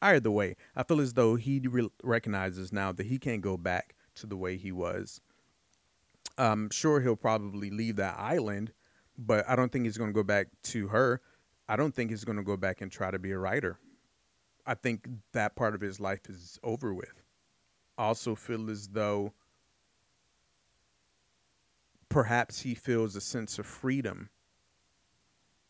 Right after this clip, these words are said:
of the weight of trying to write that second book, of the weight of, like, he even mentioned that, "Oh, we've been together for ten years." So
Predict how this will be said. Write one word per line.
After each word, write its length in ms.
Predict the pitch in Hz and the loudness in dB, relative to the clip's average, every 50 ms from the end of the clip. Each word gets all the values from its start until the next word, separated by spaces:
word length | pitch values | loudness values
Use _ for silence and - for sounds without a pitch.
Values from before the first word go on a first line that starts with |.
| _ _ _ - | _ _ _ 4
of 240 | 135 123 117 113 107 | 4 4 4 4 2
the 100 | 120 101 | 0 2
weight 300 | 98 110 113 113 110 - - | 4 4 4 2 0 -2 0
of 240 | 123 113 110 104 - | 2 2 2 0 -2
trying 240 | - 127 110 107 | -4 -4 -2 -2
to 80 | 104 101 | -2 0
write 180 | 101 98 95 92 | 0 0 0 -2
that 180 | 98 92 90 | -4 -6 -6
second 380 | - - 107 95 - - 95 90 | -6 -6 -6 -6 -6 -8 -10 -10
book, 260 | 90 - - - - _ _ | -10 -10 -12 -14 -20 _ _
of 160 | - 127 117 110 | 2 2 2 2
the 80 | 117 | 2
weight 260 | 110 117 113 110 104 | 2 4 2 2 0
of, 260 | 107 104 101 104 104 - _ _ - | -2 -2 -2 -4 -4 -8 _ _ -10
like, 280 | 117 127 117 113 110 113 | -4 -2 0 0 0 0
he 120 | 127 127 | 0 0
even 200 | 123 120 117 113 | 0 2 0 0
mentioned 340 | 110 113 107 - - 110 101 | 0 -2 -2 -4 -6 -4 -2
that, 240 | 107 104 98 98 - - | 0 0 0 0 0 0
"Oh, 100 | 170 160 | 2 4
we've 160 | 147 151 143 | 4 2 4
been 160 | 143 156 147 | 2 2 2
together 280 | 135 135 147 131 135 - | 2 2 2 2 0 -2
for 120 | - 131 | -4 -4
ten 240 | - - 147 135 127 | -4 -4 -2 -2 0
years." 380 | 135 151 147 123 107 98 98 | 0 2 2 2 2 0 -2
So 480 | - - - 123 104 101 98 98 98 - | -4 -2 0 2 2 2 0 -2 -4 -6